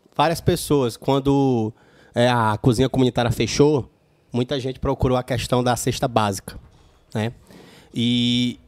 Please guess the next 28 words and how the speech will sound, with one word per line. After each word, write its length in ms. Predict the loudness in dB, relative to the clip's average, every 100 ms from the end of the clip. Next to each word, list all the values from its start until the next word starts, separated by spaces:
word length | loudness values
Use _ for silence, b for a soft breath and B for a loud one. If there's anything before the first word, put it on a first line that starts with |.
| -2
me 140 | 4
procurava 520 | 4 4 2 0 0
a 40 | 0
galera, 340 | 0 0 0
né? 160 | 0 0
"Ei, 60 |
Bandeira, 320 | 0 0 -2
e 40 | -4
tal, 520 | -4 -2 0 -2 -2
a 80 | -6
cozinha 320 | -2 -2 -2
comunitária 480 | -6 -6 -6 -2 0
não 160 | 0 -2
tá 160 | -2
funcionando", 560 | -4 -4 -4 -2 -2 -4
porque 260 | -6 -6 -2
eu 60 |
já 100 | -2
tinha 180 | -2 -2
ido 100 | 0
lá, 120 | -2
tinha 140 | -2 -4
gravado 400 | -6 -4 -2 0
o 20 |
vídeo, 240 | 0 -2
cobrando 380 | -4 -2 0 -2
aquela 240 | -4 -4 -4
reforma, 560 | -4 -4 -2 -2 -2